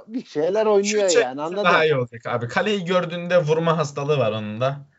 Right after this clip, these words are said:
Speaker 1: Kusura
Speaker 2: Çap-
Speaker 1: bakma da keşke Abdülkadir parmakta da olsa, ömürde de olsa. Eskiden parmak vuruyordu. Şimdi vurmuyor. Ömür gü-, vuruyordu. Şimdi vurmuyor.
Speaker 2: Ama
Speaker 1: İlla
Speaker 2: Newton'da,
Speaker 1: böyle
Speaker 2: e, Newton'da, Avcı'da oyuncuların uzaktan vurmasını sevmeyen, kesin sonuç isteyen,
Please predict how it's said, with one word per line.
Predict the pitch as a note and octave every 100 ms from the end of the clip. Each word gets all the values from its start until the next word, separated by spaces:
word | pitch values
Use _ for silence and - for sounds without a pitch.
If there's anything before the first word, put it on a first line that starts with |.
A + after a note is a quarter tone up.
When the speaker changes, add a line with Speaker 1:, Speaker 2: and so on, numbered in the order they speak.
| _ _ _
Speaker 1:
Kusura | G#3 G#3 B3
Speaker 2:
Çap- | A#3+
Speaker 1:
bakma | C4 - C#4+ B3+
da | G#3+
keşke | - A#3 - A3+
Abdülkadir | A3 A#3+ A#3+ A3+
parmakta | A3 A3+ G#3+ A3+ _ B3
da | G#3+
olsa, | F3+ B3
ömürde | A3 G#3 G3 A3+
de | F#3+
olsa. | -
Eskiden | E3+ _ A#3+ A#3+
parmak | A#3 A#3 B3+ B3+
vuruyordu. | B3+ C#4+ C4+ C#4+ _ _ _
Şimdi | - C#4 B3+
vurmuyor. | D4+ D4+ C#4 A3+ F#3+
Ömür | A3 A#3 C4+
gü-, | A3+ C4
vuruyordu. | A3+ C#4 D4 B3+ C#4+ _ _ _ _
Şimdi | - C4 B3+ D4
vurmuyor. | C#4+ D4+ C4 G#3 -
Speaker 2:
Ama | B3 -
Speaker 1:
İlla | B3
Speaker 2:
Newton'da, | A#3+ A#3+
Speaker 1:
böyle | A#3+ A#3+ A3 G#3+ - -
Speaker 2:
e, | D#3 D3 D#3+
Newton'da, | G#3+ F3+ - E3 E3+
Avcı'da | F#3+ F#3+ F3 F#3 G3 -
oyuncuların | D#3+ D#3+ D#3+ E3 D#3+ D#3+
uzaktan | D#3 E3 F3 D#3
vurmasını | D3+ D3 D3 D#3+
sevmeyen, | D3+ E3 D#3 D3 E3+ D3
kesin | - D#3 E3
sonuç | D#3+ D3 B2+
isteyen, | - B2 A2 A2